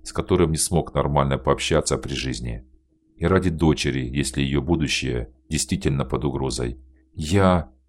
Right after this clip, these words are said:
начал Антон. На улице что-то большое гулко ударилось во что-то более мелкое. Раздался оглушительный взрыв и звон разбитого стекла.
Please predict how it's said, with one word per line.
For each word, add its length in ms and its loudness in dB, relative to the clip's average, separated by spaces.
начал 400 0
Антон. 500 0
На 160 2
улице 400 4
что-то 320 0
большое 540 0
гулко 380 0
ударилось 680 0
во 80 0
что-то 320 -2
более 320 0
мелкое. 640 -4
Раздался 540 2
оглушительный 560 0
взрыв 400 2
и 60 -6
звон 300 2
разбитого 500 0
стекла. 520 -4